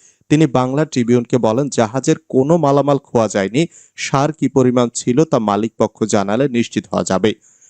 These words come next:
সারের বস্তাগুলো সাজানো গোছানো দেখেছি, সেগুলো ঠিক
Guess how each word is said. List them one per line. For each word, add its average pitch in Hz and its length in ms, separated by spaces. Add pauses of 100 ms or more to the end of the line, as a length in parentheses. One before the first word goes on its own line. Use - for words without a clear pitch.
(100)
সারের 147 340
বস্তাগুলো 139 520
সাজানো 123 480
গোছানো 110 400
দেখেছি, 113 420
সেগুলো 107 360
ঠিক 110 220